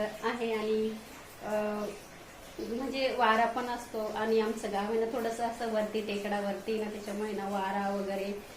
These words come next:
हवा खूप असते आमच्याकडे. आम्हाला पंख्याची पण गरज पडत नाही, इतकी हवा असते आमच्याकडे.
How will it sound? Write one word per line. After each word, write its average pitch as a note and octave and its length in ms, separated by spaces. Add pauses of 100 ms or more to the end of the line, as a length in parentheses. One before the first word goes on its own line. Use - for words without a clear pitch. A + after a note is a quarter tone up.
(160)
हवा C4+ 180 (100)
खूप B3+ 240
असते G#3 280
आमच्याकडे. G3 540
आम्हाला A3 440
पंख्याची A3 540
पण G#3+ 160
गरज G3+ 340
पडत G3 360
नाही, G#3+ 120
इतकी G#3 240
हवा G3+ 300
असते G3 280
आमच्याकडे. F#3+ 520